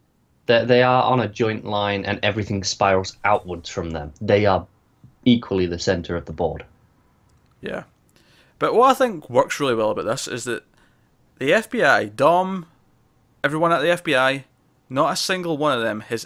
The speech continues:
Speaker 2: ever mentioned anything about Elliot all season.
Speaker 1: Mm.
Speaker 2: Not once. Which is,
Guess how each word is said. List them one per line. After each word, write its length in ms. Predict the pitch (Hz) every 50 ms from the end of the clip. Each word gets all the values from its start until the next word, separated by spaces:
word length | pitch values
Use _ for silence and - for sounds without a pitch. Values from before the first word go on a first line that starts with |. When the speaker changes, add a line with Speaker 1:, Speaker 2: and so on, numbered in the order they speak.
| -
Speaker 2:
ever 220 | - 127 127 147 143
mentioned 580 | 127 120 120 120 117 117 120 - - 117 107 -
anything 440 | - 117 117 113 110 - - 107 113
about 180 | 104 - - -
Elliot 400 | - 113 107 107 107 98 90 - _ -
all 180 | 101 95 - -
season. 460 | - - - 107 101 95 - 92 - _ _ _ _ _ _ _ _ _ _ _ _ _ -
Speaker 1:
Mm. 320 | - 104 98 95 92 90 - _ _ _ _ _ _ _
Speaker 2:
Not 300 | - 127 127 127 123 104
once. 680 | 123 117 113 120 107 95 98 - - - - - - - _ _ _ _ _ _ _ _ _ _ _ _ _ _ _ _ _ _ _ _ _ _ _ _ _ _ _ _ _ _ _ _ _ _ _ _ _ _ _ _ -
Which 240 | 135 135 139 - -
is, 200 | 139 123 117